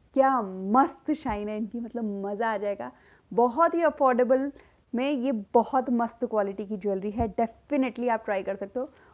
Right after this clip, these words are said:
और इसे तो मैं आपको एडवाइस करूँगी कि आप ना इसे as a माथा पट्टी भी एक बार ट्राई करना,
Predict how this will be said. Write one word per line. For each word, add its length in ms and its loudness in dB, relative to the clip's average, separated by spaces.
और 80 2
इसे 180 4
तो 100 4
मैं 120 4
आपको 240 2
एडवाइस 380 0
करूँगी 420 -2
कि 180 -6
आप 260 6
ना 180 -2
इसे 360 -4
as 220 0
a 80 2
माथा 340 2
पट्टी 340 0
भी 160 2
एक 120 4
बार 100 10
ट्राई 320 8
करना, 340 2